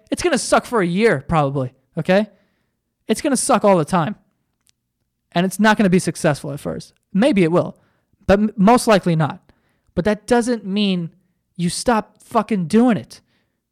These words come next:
If you like doing it, just keep fucking doing it. Eventually you're gonna get good. You're gonna get great at it. And then people are gonna be like, "Wow, this is great stuff." Whatever the fuck it is. God. <laughs>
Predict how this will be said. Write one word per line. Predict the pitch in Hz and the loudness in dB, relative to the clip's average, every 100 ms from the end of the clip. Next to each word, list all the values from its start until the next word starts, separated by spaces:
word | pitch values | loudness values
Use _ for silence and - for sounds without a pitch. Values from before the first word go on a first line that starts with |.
| _ | _
If | 208 | -2
you | 254 | 0
like | 277 285 220 | 2 2 2
doing | 302 330 | 4 4
it, | 330 | 2
just | 294 - | -2 -2
keep | 359 349 | 0 0
fucking | - 330 330 262 | 2 2 2 -2
doing | 196 339 370 | 0 2 2
it. | 262 - - _ _ _ _ _ _ | 2 -2 -14 _ _ _ _ _ _
Eventually | 254 330 339 339 | -2 0 2 2
you're | 311 320 | 2 0
gonna | 302 | 0
get | 330 233 | 0 2
good. | 339 359 262 | 2 2 2
You're | 277 | 0
gonna | 320 320 | 0 0
get | 339 240 | -4 0
great | 302 330 285 | 4 4 4
at | 220 | 2
it. | 165 139 _ _ _ _ _ _ _ _ _ _ _ _ | 2 -4 _ _ _ _ _ _ _ _ _ _ _ _
And | 220 | 0
then | 285 277 | 2 2
people | - 320 339 330 | 0 2 2 2
are | 294 | 0
gonna | 302 | 0
be | 285 | 0
like, | 302 277 | 0 2
"Wow, | 320 302 262 | 4 4 4
this | 254 | 0
is | 247 | -6
great | 240 269 247 | -2 -2 -2
stuff." | - 262 233 - _ _ _ _ _ _ | 0 2 2 -2 _ _ _ _ _ _
Whatever | 277 294 247 | 4 4 4
the | |
fuck | 202 - 196 180 | -2 -2 -2 0
it | |
is. | 165 147 - - _ _ _ _ _ _ _ _ _ _ _ _ | 0 -2 -6 -18 _ _ _ _ _ _ _ _ _ _ _ _
God. | - 269 349 151 143 _ - | 2 4 4 2 -4 _ -20
<laughs> | - - _ _ _ | -20 -20 _ _ _